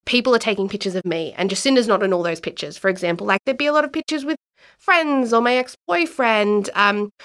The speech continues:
or teachers, and Jacinda wasn't in them. And Jacinda started to get really, really upset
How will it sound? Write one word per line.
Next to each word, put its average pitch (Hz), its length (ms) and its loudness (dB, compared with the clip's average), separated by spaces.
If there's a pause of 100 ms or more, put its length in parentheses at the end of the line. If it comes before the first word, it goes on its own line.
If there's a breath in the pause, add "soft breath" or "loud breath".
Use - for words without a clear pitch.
(140 loud breath)
or 262 140 4
teachers, 247 680 0
and 220 180 2
Jacinda 208 420 2
wasn't 175 320 -2
in 160 200 -4
them. 139 220 -10 (180)
And 208 160 0
Jacinda 208 340 0
started 202 280 -2
to - 60 -12
get - 160 -6
really, 185 320 0
really 175 240 2
upset 170 520 -4